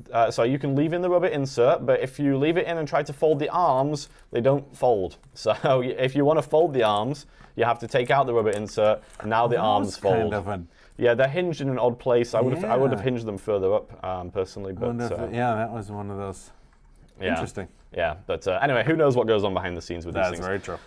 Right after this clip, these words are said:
Speaker 1: Uh, a couple of things in the chat here. Joe Lisa, um, does it only work with iPhone or does it also work with Android? Joe Lisa, this, this
Speaker 2: a good
Speaker 1: comes with the
Speaker 2: question,
Speaker 1: phone.
Speaker 2: actually.
Speaker 1: This
Speaker 2: Mm-hmm.
Speaker 1: comes with the phone. I should have made that more clear. Um, it is an Android phone.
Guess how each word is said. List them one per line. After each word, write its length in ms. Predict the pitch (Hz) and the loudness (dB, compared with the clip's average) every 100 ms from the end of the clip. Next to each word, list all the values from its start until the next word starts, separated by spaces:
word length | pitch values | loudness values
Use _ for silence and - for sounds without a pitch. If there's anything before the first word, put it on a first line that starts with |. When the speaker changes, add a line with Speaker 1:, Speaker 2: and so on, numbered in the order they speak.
| - | 0
Speaker 1:
Uh, 140 | 143 | 2
a 40 | 151 | 2
couple 200 | 214 202 | 2 2
of 80 | |
things 340 | 196 185 180 165 | 2 2 0 0
in 260 | 160 151 151 143 - | 0 0 0 -2 -4
the 360 | 127 123 120 123 | 0 2 2 2
chat 240 | - 190 | -2 -4
here. 400 | - 170 170 170 | -2 2 6 6
Joe 160 | 156 147 | 4 4
Lisa, 560 | 151 147 151 151 151 131 123 | 2 2 4 6 6 4 2
um, 480 | 120 120 117 147 | 2 2 -2 -6
does 140 | 135 143 | -2 0
it 80 | 156 | 0
only 160 | 151 | 0
work 220 | 143 143 135 | 2 2 2
with 80 | |
iPhone 400 | 117 123 135 131 127 | 0 0 0 0 0
or 80 | |
does 160 | 110 110 | -2 -2
it 80 | 117 | -2
also 240 | 110 - | -2 0
work 240 | 104 104 110 | -2 -2 -4
with 140 | 107 | -8
Android? 400 | 110 117 117 117 - - - 135 | -6 -2 0 -2 -4 -20 -10 -2
Joe 140 | 160 | 2
Lisa, 220 | 175 175 | 4 4
this, 220 | 160 190 190 | 2 2 0
this 240 | 156 190 | 0 0
Speaker 2:
a 40 | - | 0
good 80 | |
Speaker 1:
comes 280 | 170 160 117 | -2 0 2
with 140 | 139 120 | 2 2
the 80 | |
Speaker 2:
question, 180 | 98 95 | 0 2
Speaker 1:
phone. 240 | 120 107 101 | 2 0 -4
Speaker 2:
actually. 140 | 101 | -4
Speaker 1:
This 120 | 120 135 | -4 -2
Speaker 2:
Mm-hmm. 60 | 98 | -2
Speaker 1:
comes 260 | 139 135 120 | 0 2 2
with 100 | 110 | 0
the 80 | |
phone. 300 | 110 104 104 | 0 0 -2
I 60 | 104 | -4
should 180 | - 139 | -4 -2
have 80 | 117 | -2
made 160 | 113 | -2
that 120 | 104 | -2
more 160 | 104 101 | -2 -4
clear. 320 | - 104 95 - - - | -2 0 0 -4 -18 -4
Um, 240 | 117 120 120 | -2 0 0
it 180 | 151 170 | 0 2
is 100 | 175 | 2
an 80 | |
Android 360 | 160 160 165 165 | 2 2 2 0
phone. 440 | - 175 170 180 | 0 0 0 -2